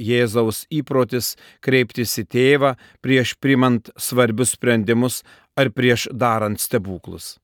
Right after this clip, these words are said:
Na, priminsiu keletą scenų, kur Jėzus Kristus kalbasi su Tėvu.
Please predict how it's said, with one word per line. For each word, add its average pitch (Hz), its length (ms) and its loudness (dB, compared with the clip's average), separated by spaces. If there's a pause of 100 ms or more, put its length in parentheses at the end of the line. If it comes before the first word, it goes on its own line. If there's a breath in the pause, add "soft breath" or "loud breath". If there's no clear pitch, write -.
(640)
Na, 139 220 2
priminsiu 147 580 2
keletą 110 560 0
scenų, 127 380 0 (340 soft breath)
kur 143 220 4 (100)
Jėzus 180 640 0
Kristus 170 640 0 (260 soft breath)
kalbasi 131 560 2
su - 160 -4
Tėvu. 87 400 -6